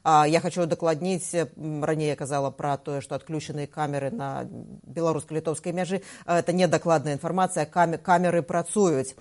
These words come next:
А, яшчэ я нагадаю, што апошні візіт Джона Кола ў Менск адбыўся дванаццатага, трынаццатага снежня. Тады ўлады Беларусі вызвалілі сто дваццаць тры палітзняволеных.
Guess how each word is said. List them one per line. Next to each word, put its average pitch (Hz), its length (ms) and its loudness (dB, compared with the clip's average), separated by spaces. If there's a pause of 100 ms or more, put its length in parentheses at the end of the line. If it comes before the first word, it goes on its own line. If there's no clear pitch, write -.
(300)
А, 175 160 2
яшчэ 175 200 4
я 202 60 6
нагадаю, 170 400 6
што 160 240 0
апошні 175 460 0
візіт 151 300 -4
Джона 143 240 -4
Кола 165 320 -2
ў 147 80 -4
Менск 185 300 -4
адбыўся 147 420 -4
дванаццатага, 147 640 -4
трынаццатага 139 560 -6
снежня. 180 480 -4
Тады 170 240 -4
ўлады 151 320 -2
Беларусі 151 420 -4
вызвалілі 156 540 -4
сто 180 240 -8
дваццаць 151 400 -6
тры 151 160 -8
палітзняволеных. 139 800 -4